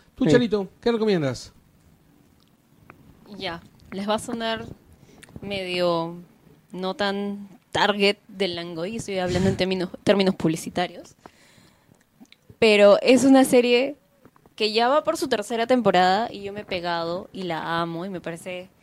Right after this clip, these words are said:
Speaker 3: no es perfecta, pero siento que para, por cómo aborda el tema que está abordando, me parece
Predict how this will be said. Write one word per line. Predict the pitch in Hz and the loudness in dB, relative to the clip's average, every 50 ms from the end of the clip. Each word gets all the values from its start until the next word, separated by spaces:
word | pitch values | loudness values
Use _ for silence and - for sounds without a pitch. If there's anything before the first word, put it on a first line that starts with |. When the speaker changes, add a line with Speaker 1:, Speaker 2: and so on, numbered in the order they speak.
| - - - - - | -20 -20 -20 -6 0
Speaker 3:
no | - 311 | 2 2
es | 359 359 | 2 2
perfecta, | - - 302 240 202 - - 233 233 226 220 - - 202 196 240 381 453 - _ _ _ - | 2 2 0 0 0 -6 -8 -8 -8 -8 -8 -6 -2 0 0 0 0 -4 -10 _ _ _ -6
pero | 220 202 196 208 | -2 -2 0 0
siento | - 240 233 233 254 254 | 0 0 0 0 0 0
que | 254 226 190 - _ _ | 0 -2 -2 -4 _ _
para, | - 214 190 190 185 180 - - - _ _ _ _ _ _ - | -2 0 2 2 2 2 0 -2 -8 _ _ _ _ _ _ -4
por | 240 220 220 214 | -2 -2 -2 0
cómo | - 262 254 240 233 220 | 0 0 0 2 2 0
aborda | 208 214 214 269 294 320 339 349 349 | 0 2 4 6 6 6 6 4 0
el | 330 294 - | -2 -4 -6
tema | - 269 269 262 262 269 277 | -6 -6 -4 -4 -4 -6 -6
que | 269 | -8
está | 247 - - 240 | -10 -8 -6 -4
abordando, | 226 226 226 226 220 220 214 208 202 202 208 202 196 208 269 381 453 _ _ _ _ _ _ _ _ _ _ _ _ _ _ _ _ _ _ _ _ _ - | -4 -2 -2 -2 -2 0 -2 -2 -2 -2 -6 -4 -4 -2 -4 -4 -6 _ _ _ _ _ _ _ _ _ _ _ _ _ _ _ _ _ _ _ _ _ -8
me | 220 214 | -6 -4
parece | 196 196 190 208 233 240 233 233 220 - - | -2 -2 -2 -2 -4 -4 -4 -4 -6 -8 -14